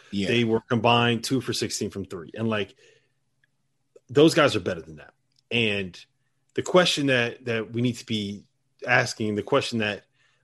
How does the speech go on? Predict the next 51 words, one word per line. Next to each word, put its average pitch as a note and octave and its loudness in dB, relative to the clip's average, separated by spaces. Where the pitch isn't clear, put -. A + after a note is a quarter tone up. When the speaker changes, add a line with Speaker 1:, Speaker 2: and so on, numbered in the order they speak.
Speaker 2:
um, G#2 -4
is G#2 -6
probably A2 -2
going A2 0
through G#2+ -8
Danny G#2 -2
Hurley's G2 -4
head G#2 -4
right F#2 -6
now A#2 0
is, G#2 -6
are C3+ 6
those D3+ 4
guys B2 2
that A#2+ 2
player, F#3 2
that B2+ -2
what A#2+ 0
we A2+ -6
saw B2+ 4
today, B2 0
or B2+ 8
are A#2+ 6
they A#2 4
better G#2 -2
than E2 -10
that? - -18
And A#2 0
if C3+ 0
they're D#3 4
better A3 6
than B2+ 4
that, A2+ 0
and A#2+ -2
they C#3 4
just C#3+ -4
had C#3 2
an B2 -2
off C3 2
night C3 2
because A2 0
of, G#2 -2
of F#2+ -14
legs C3 2
and F#2+ -6
because G2+ -4
of F#2+ -10
being G2+ -6
out B2+ 0
and G#2 -10
because G2+ -2